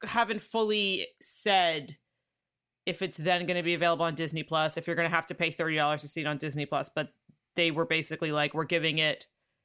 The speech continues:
an exclusive theatrical run for forty-five days," which is not what they gave to Black Widow. But also because of the Delta variant, that's part of the quote-unquote experiment. So these are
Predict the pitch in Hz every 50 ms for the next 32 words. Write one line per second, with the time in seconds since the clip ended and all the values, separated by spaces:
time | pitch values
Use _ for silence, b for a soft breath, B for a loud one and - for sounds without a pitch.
0 | _ _ - 202 202 - - - - - 208 196 196 208 208 - - - 202 170
1 | - - - 185 175 160 160 - - 156 151 156 156 135 160 156 156 147 - 165
2 | 151 - 156 156 151 139 160 147 143 131 147 147 147 147 139 151 143 151 139 123
3 | 170 185 190 - 165 143 156 131 143 147 139 - 147 151 147 139 - 165 190 196
4 | 196 185 175 165 170 b b b b b b b _ - 220 214 196 - 208 226
5 | 233 - - 220 196 147 165 - - 185 165 170 170 131 170 156 - 180 180 185
6 | 185 - 180 151 147 165 160 156 156 151 151 151 - - 165 160 - - - 170
7 | 165 165 165 160 - 175 160 156 151 147 - 165 156 143 - - - - - -
8 | 147 131 117 127 120 - - - 185 170 156 156 151 131 B B B B B -
9 | 277 320 339 370 - - - 226 240 240 233 226 226 220 220 208 208 202